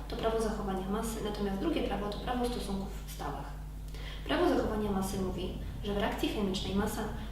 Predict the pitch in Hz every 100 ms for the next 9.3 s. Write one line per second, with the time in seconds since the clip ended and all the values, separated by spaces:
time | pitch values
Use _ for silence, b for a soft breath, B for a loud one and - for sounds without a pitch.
0 | - 208 196 196 - 196 196 196 202 196
1 | 196 202 - 294 233 233 196 - 262 247
2 | 240 196 202 214 220 214 190 - 196 196
3 | 190 - 190 190 165 - - - 208 202
4 | 220 208 214 208 214 202 - 285 311 226
5 | 220 214 208 190 190 196 - 165 - -
6 | - - - - B B B 339 - 320
7 | 208 196 202 190 190 - - - - 208
8 | 294 349 302 208 196 196 196 190 190 -
9 | - -